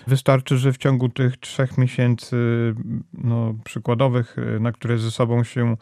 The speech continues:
umawiamy i, i wyznaczamy sobie jakiś deadline,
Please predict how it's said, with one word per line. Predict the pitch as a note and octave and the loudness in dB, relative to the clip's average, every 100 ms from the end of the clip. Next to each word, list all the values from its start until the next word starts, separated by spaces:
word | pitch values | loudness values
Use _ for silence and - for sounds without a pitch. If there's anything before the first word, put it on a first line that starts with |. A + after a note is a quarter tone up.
| - - - | -10 -20 -4
umawiamy | B2+ B2 A#2 A#2+ A#2 B2+ | 2 2 2 2 2 2
i, | A#2+ - | 0 -2
i | A2 | -2
wyznaczamy | A#2+ A#2+ A#2 B2 B2 | 0 0 0 2 0
sobie | A2+ A#2+ A#2 | 0 -2 0
jakiś | A2+ A2 G#2+ A2 | -2 -2 -6 -2
deadline, | A#2 A2 B2 C3+ | 0 2 0 0